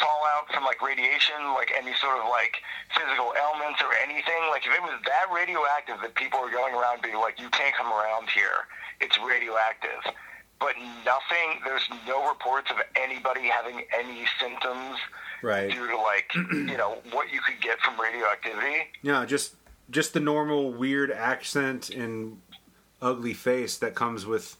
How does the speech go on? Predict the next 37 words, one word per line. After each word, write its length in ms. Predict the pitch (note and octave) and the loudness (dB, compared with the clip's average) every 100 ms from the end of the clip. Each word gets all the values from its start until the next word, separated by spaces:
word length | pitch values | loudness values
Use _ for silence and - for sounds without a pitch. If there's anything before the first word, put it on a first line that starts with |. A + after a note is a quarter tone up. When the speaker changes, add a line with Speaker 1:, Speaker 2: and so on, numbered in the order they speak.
| _ _ _ _ - | _ _ _ _ -8
Speaker 2:
the 100 | G#2+ | -2
region, 460 | A2+ C#3+ G#2 F#2+ | 0 -2 -2 -2
right? 340 | F#2+ A2 C3+ F#2+ | 0 0 0 -6
<laughs> 100 | - - - - - _ _ _ _ _ _ _ A#2+ | -14 -16 -20 -20 -20 _ _ _ _ _ _ _ -4
Speaker 1:
Yeah, 60 | C#3+ - A3 - - _ _ - | 0 2 2 -2 -8 _ _ -8
yeah. 360 | A2+ F3 - G#2 - - - - - - G3 | -2 0 0 -2 -6 -18 -10 -2 0 0 -2
But 120 | E3 | 4
Speaker 2:
That 80 | F3 | 6
Speaker 1:
it's 100 | F3+ | 8
Speaker 2:
sou-, 60 | A#3+ | 6
Speaker 1:
like, 100 | A3+ | 4
Speaker 2:
that 80 | G#3+ | 4
Speaker 1:
I 40 | |
Speaker 2:
sounded 360 | - G#3+ G#3 F#3 | 6 6 6 4
Speaker 1:
mean, 80 | E3+ | 4
Speaker 2:
really 200 | E3+ D3 | 4 4
Speaker 1:
everyone 280 | D3 D3 C3+ | 4 4 4
Speaker 2:
rude, 100 | A#2+ | 2
and 100 | A#2+ | 2
it 100 | B2+ | 2
Speaker 1:
wasn't 120 | A#2+ | 4
Speaker 2:
was, 300 | A#2 A2+ G#2 | 4 4 2
and 100 | A#2 | 2
I 80 | A#2+ | 2
apologize 640 | A2+ B2 A#2 G#2 G#2 G2+ F#2 | 4 2 2 2 2 2 -2
to 100 | F#2+ | -2
Western 380 | F#2+ G2 - G2 | 0 0 -4 -6
Pennsylvania, 540 | G#2 F#2+ F#2 G2+ G2 | -4 -4 -2 -2 0
but 180 | F#2+ F#2 - - | 0 -2 -8 -2
everyone 680 | E3 F#3 G#3 F#3 F3+ F3 C3+ | 2 4 4 2 2 -2 -4
in 140 | E3+ C#3+ | 0 2
that 180 | C#3+ - | 0 0
Stan 320 | - C#3 C3 | 0 2 2
Gordon 300 | B2 B2 A2+ | 2 2 4
Speaker 1:
Well, 100 | A#2 | 2
yeah. 60 | A#2+ | 2
Speaker 2:
documentary 640 | B2+ A#2+ A#2+ - A#2 A#2 | 2 4 4 2 0 -4